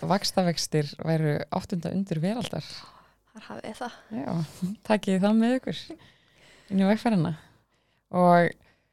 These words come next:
Speaker 1: og já, og líka bara það að, eh, aðferð fastrar fjárhæðar og áskrift í sjóðum er bara mjög þægileg leið til þess að koma sparnaðinum sínum og fjárfestingum upp í vana og ná fram þessari blöndu í eignasafni.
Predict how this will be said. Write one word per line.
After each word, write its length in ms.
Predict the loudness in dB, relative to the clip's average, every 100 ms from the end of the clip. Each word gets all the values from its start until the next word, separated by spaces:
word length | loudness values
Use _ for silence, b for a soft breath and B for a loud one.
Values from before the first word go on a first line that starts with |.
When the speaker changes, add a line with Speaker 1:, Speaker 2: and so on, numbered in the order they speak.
| _ _ -2
Speaker 1:
og 100 | 6
já, 80 | 8
og 140 | 8 8
líka 400 | 6 4 4 4
bara 220 | 6 4
það 280 | 4 2 2
að, 280 | 4 2 2 -4 0
eh, 440 | 2 4 2 0 -4 -14 _
aðferð 440 | 6 8 8 6 6
fastrar 340 | 4 4 0 2
fjárhæðar 640 | 2 4 4 4 0 0
og 380 | 4 6 6 4 4
áskrift 340 | 4 6 2
í 60 | 2
sjóðum 480 | 2 2 0 -2 -2
er 340 | 0 2 2 -2 _ _ 0
bara 120 | 2
mjög 400 | 4 2 2 0
þægileg 360 | 0 0 2 2
leið 240 | 2 2 -2
til 140 | -4
þess 100 | 0
að 220 | 0 0 -4 b b b b
koma 220 | 4 4 4
sparnaðinum 480 | 2 -2 -2 -2 -2
sínum 300 | -2 -2 -2
og 160 | 0 0
fjárfestingum 580 | 0 -2 -6 -4 -4 -4
upp 120 | -2
í 60 | 0
vana 420 | 0 0 -2 -4 -10 _ _ _ _ _ _
og 100 | 2
ná 140 | 6 8 8
fram 380 | 6 2 2 4
þessari 420 | 0 2 0 0 -2 _ -2
blöndu 560 | 2 2 0 -4 -2
í 240 | 0 0 -4
eignasafni. 580 | -6 -8 -10 -8 -10